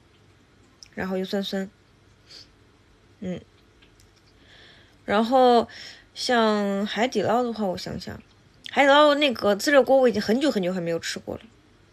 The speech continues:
我最近在吃什么呢？我在吃，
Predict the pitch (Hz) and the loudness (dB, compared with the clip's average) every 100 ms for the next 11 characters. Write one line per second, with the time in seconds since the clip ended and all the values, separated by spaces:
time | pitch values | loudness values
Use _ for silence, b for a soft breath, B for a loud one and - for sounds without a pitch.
0 | _ _ - 202 220 208 202 - 208 202 | _ _ -16 -8 -6 -4 -6 -6 -8 -10
1 | - 208 b b b b _ 185 208 208 | -12 -14 b b b b _ -8 -4 -4
2 | 202 - 208 208 202 202 202 202 | -4 -6 -6 -6 -6 -8 -8 -10